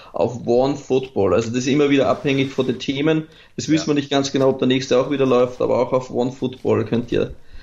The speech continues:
Speaker 1: unsere Podcasts immer wieder hören. Ja.
Speaker 2: Mhm. Hast du sehr schön gemacht, René.
Speaker 1: Okay, ich denk, das war's. Ich schwitze schon wieder.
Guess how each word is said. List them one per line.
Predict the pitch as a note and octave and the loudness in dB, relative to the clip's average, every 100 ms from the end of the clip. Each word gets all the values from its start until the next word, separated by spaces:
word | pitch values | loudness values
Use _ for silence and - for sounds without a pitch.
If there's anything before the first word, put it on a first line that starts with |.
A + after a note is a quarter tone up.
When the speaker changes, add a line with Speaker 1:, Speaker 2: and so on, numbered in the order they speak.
| - - | -18 -6
Speaker 1:
unsere | - C3 C3+ | -2 0 2
Podcasts | C3 A#2+ - A#2 - | 2 0 0 -4 -4
immer | A#2+ A#2 | -2 0
wieder | A2+ A2+ A2 G#2 - - - - - | 2 2 4 2 0 -6 -16 -18 -8
hören. | - F3 D3+ F#2 - - - - B2+ | 0 2 2 0 -6 -14 -20 -20 -8
Ja. | A#2+ | -4
Speaker 2:
Mhm. | D3+ F#3+ E4+ - - _ - - | -4 -6 -10 -16 -20 _ -20 -12
Hast | A#2 - | -12 -10
du | |
sehr | B2+ D#3+ | 0 0
schön | D3 D#3 C3 | 2 -2 -2
gemacht, | A2 G2 - | -4 -6 -10
René. | G2+ F#2 F2 _ _ - - - - - - _ | -14 -14 -16 _ _ -20 -20 -20 -20 -20 -20 _
Speaker 1:
Okay, | - - - - - - | -6 -4 -4 -6 -12 -12
ich | - | -10
denk, | - E3 | -8 -8
das | - - | -4 -2
war's. | A#2+ - | 0 0
Ich | C#3 | 0
schwitze | - C3 - | 0 2 2
schon | C#3 | 0
wieder. | C3+ C#3 B2+ | -2 -4 -6